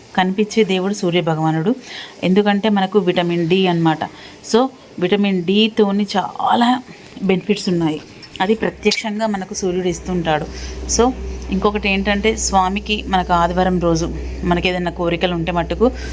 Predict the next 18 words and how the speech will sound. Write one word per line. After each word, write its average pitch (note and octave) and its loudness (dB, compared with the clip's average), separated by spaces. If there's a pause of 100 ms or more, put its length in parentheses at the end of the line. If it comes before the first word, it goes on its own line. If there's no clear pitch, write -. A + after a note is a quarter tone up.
(140)
స్వామివారికి F3+ 0
సండే E3+ 2
రోజు E3+ 0 (440)
నిష్ఠగా G#3 2
పూజ E3+ -4
చేసుకొని E3+ -2 (120)
స్వామి, F3 0
స్వామికి, F3+ 0 (400)
ఆ, E3+ 2
అన్నం G3 4
నైవేద్యం E3+ 0
అనమాట. D#3+ 0
స్వామిక-, F3+ 0
స్వామికి F3 0
ఇష్టమైన F#3 2
నైవేద్యం E3+ 2
ఏంటి E3+ 2
అంటే E3+ 2